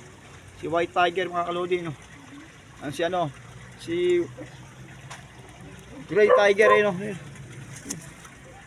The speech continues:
May gu-, good news pala ako sa inyo, mga kalodi. Si, yung anak ni, ano, si Black Tornado, may, ano na, may,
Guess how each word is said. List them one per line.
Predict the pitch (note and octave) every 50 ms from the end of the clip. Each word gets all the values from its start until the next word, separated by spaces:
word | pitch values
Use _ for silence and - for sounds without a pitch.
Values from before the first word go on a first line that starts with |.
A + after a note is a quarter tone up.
| - - C5 - - - - - - - - - - - - - C5+ - - - -
May | E3+ F#3+ G#3 G#3+ A3 A3 A3 G#3
gu-, | F#3+ G#3 A3 G#3+
good | F#3 F3+ G#3 G#3+
news | G3 G3 -
pala | G#3 G3+ F#3+
ako | F3+
sa | F#3+
inyo, | G3 F#3+ F#3+
mga | F#3 F#3
kalodi. | F3+ F3 F3+ F3+ F#3 F3+
Si, | - - -
yung | - F#3 F#3 F#3+ F#3+
anak | F#3+ F#3 F3+
ni, | F#3 F#3 F#3+ F#3+ F#3+ F#3+ G3 G3 G3 F#3+
ano, | F3 E3+ E3+ - - - - - - - B4+ C5 B4+ - - - -
si | - - - G#3 G#3+
Black | G3+ A3 G3+
Tornado, | G3 G#3 G#3 G3 G3+ G3+ F#3+ F#3+ F#3+
may, | F3+ F#3 F#3 F3+
ano | F#3 G3+
na, | G#3 G3+ G3
may, | F#3 F#3 F#3 F#3+ F#3+ F#3+ G3